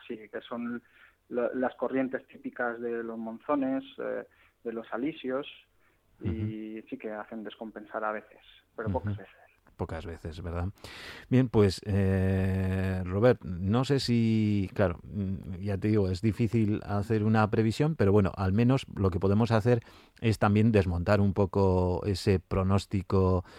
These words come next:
Speaker 2: que nos decía que, que no íbamos a tener verano. Lo que podemos decir es que todavía no se puede decir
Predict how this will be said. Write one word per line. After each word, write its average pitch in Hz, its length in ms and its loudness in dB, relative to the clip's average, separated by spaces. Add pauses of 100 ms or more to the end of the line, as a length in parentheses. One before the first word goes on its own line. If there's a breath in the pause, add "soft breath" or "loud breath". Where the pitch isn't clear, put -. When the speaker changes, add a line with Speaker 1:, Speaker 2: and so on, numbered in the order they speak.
(120)
Speaker 2:
que 95 100 -2
nos 90 180 2
decía 92 480 2 (600 loud breath)
que, 90 1080 4
que 98 460 2
no 107 100 6
íbamos 98 280 6
a 92 80 0
tener 90 260 0
verano. 90 400 2 (280)
Lo 101 140 -2
que 98 80 0
podemos 104 240 4
decir 110 360 4
es 101 100 -4
que 92 140 -6
todavía 87 360 -2
no 87 220 0
se - 140 -6
puede 85 240 -4
decir 80 360 -8